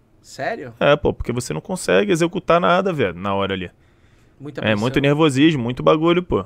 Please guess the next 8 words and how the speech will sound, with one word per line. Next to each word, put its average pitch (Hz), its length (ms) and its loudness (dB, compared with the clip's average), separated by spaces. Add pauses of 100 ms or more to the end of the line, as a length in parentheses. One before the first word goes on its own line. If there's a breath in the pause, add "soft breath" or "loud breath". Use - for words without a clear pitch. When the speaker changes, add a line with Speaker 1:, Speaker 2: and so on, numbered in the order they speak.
(280)
Speaker 2:
tá 101 80 -4
ligado? 110 320 2 (500 soft breath)
Então, 127 320 0
porra, 143 300 2
eu 110 80 2
tenho 135 240 -4
que - 140 -10
pe-, 143 300 0